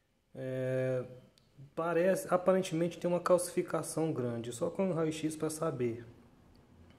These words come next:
Talvez uma fratura já calcificada, não sei. É, vamos tentar fa-, fazer o raio-x aí na segunda-feira, que é o que eu tô tendo disponível agora, mas eu vou entrar em contato com mais pessoas.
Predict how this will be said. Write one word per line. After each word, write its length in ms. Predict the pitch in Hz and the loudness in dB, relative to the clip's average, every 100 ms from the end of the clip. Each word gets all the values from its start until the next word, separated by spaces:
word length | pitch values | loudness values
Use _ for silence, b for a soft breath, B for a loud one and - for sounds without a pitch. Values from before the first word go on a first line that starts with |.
| - | -8
Talvez 760 | - 156 131 143 175 170 - - - B B B B B B B | 2 2 4 4 4 2 -4 -14 -20 B B B B B B B
uma 180 | 135 135 | -6 -4
fratura 640 | 131 131 127 - 131 135 | -2 0 0 -2 -2 0
já 320 | 117 120 123 123 | 0 0 0 0
calcificada, 920 | 127 127 - 117 - 120 139 143 123 | -2 -4 -6 -12 -8 -4 -2 -2 -2
não 120 | 143 | -4
sei. 440 | 143 131 117 107 - B B B B B _ - - - | -6 -6 -6 -6 -14 B B B B B _ -20 -20 -14
É, 340 | 120 117 117 | -10 -8 -8
vamos 260 | 113 120 135 | -8 -8 -6
tentar 260 | 143 135 127 | -6 -4 -6
fa-, 220 | - 120 - - - | -6 -12 -14 -20 -20
fazer 200 | - 120 | -12 -6
o 60 | 123 | -4
raio-x 420 | 123 123 - 127 | -4 -6 -8 -8
aí 60 | 123 | -8
na 100 | 127 | -8
segunda-feira, 880 | - 123 131 143 139 - 131 135 117 - b b b b b b b _ | -12 -10 -8 -6 -8 -6 -4 -4 -6 -12 b b b b b b b _
que 160 | - 123 | -10 -8
é 80 | |
o 60 | 127 | -8
que 100 | 123 | -8
eu 40 | |
tô 120 | 131 127 | -8 -8
tendo 220 | 131 131 | -6 -8
disponível 540 | - - 131 127 127 | -8 -6 -4 -4 -4
agora, 400 | 139 131 123 120 | -4 -4 -4 -4
mas 160 | 120 120 | -4 -6
eu 60 | |
vou 220 | 120 127 135 | -6 -6 -6
entrar 240 | 135 135 | -8 -8
em 60 | 131 | -8
contato 420 | 135 127 127 - | -8 -8 -10 -10
com 80 | 139 | -10
mais 200 | 135 131 | -10 -8
pessoas. 720 | 139 139 - 123 120 117 | -10 -10 -8 -6 -6 -8